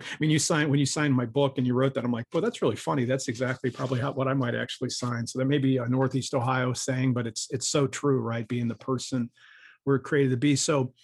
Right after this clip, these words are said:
how do we get there? You start off in, at the beginning and you talk about two words, forgiveness of yourself and then dealing with the God word, right? Uh,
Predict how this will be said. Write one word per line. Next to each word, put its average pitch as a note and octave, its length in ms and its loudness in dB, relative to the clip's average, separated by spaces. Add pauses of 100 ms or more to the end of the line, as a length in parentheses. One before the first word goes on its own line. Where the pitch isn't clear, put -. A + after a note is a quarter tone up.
(420)
how D4 140 2
do E4+ 80 6
we C4 100 6
get C3+ 320 2
there? B2+ 180 2
You E3+ 120 4
start B3 260 2
off G#3 200 2
in, C3+ 220 4
at C3 140 -4
the B2+ 80 -2
beginning B2+ 720 2
and C3 100 0
you G3 60 2
talk F#3+ 320 -2
about A#2+ 380 0 (580)
two E3 200 4
words, B2 380 2
forgiveness D3 920 0 (100)
of B2+ 100 -6
yourself C3 880 0
and B2+ 120 -2
then C3 180 2
dealing C3 360 2
with A#2+ 220 -2
the G#2+ 80 -4
God B2+ 500 -2
word, A2+ 560 -6 (100)
right? B2+ 520 -4
Uh, A#2+ 240 -4